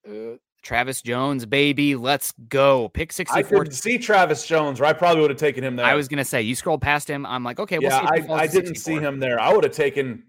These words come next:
Speaker 2: Travis Jones
Speaker 1: At forty.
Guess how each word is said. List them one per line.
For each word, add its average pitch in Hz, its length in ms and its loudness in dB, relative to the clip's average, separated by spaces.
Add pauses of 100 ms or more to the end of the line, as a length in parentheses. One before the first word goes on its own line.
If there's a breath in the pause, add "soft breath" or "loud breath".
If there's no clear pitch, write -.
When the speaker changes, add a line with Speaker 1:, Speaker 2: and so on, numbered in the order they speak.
Speaker 2:
Travis 147 420 0
Jones 120 840 -4 (760)
Speaker 1:
At 110 140 -10
forty. 101 320 -12